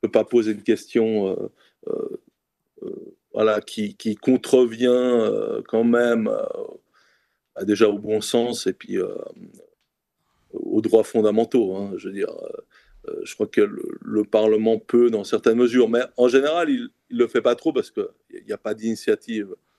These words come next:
trop farfelue ou délirante, euh, euh,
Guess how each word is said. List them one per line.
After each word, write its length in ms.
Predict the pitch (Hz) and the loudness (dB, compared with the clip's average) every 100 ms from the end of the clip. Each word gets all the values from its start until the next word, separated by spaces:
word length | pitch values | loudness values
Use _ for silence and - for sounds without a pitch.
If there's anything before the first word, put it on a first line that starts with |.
| _ _ | _ _
trop 260 | _ 123 120 | _ 2 2
farfelue 720 | - - - 113 117 117 117 | -2 -4 0 0 2 0 -2
ou 240 | 107 101 | -4 -6
délirante, 880 | 98 110 117 117 110 110 110 107 _ | 0 0 4 2 2 0 0 -2 _
euh, 240 | 101 95 - - - _ _ _ _ 71 | -6 -6 -12 -20 -20 _ _ _ _ -16
euh, 260 | 65 62 | -14 -16